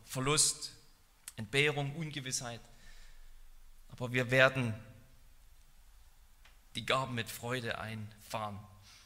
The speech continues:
Gott wird das gute Werk, das er begonnen hat, in dir vollenden. Im zweiten Korintherbrief, Kapitel vier, Vers siebzehn heißt es:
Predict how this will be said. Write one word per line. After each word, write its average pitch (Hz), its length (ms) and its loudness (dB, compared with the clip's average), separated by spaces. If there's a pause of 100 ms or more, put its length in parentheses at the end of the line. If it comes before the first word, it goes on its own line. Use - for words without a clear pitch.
(220)
Gott 135 220 2
wird 135 160 0
das 123 160 0
gute 147 320 -4
Werk, 139 280 8
das 123 120 -2
er 123 100 2
begonnen 135 380 0
hat, 127 140 0
in 123 120 -8
dir 123 160 -2
vollenden. 123 560 -4
Im 104 60 -8
zweiten 131 400 4
Korintherbrief, 139 840 -4
Kapitel 123 320 -6
vier, 139 280 -2
Vers 123 200 0
siebzehn 131 320 -2
heißt 120 280 0
es: - 180 0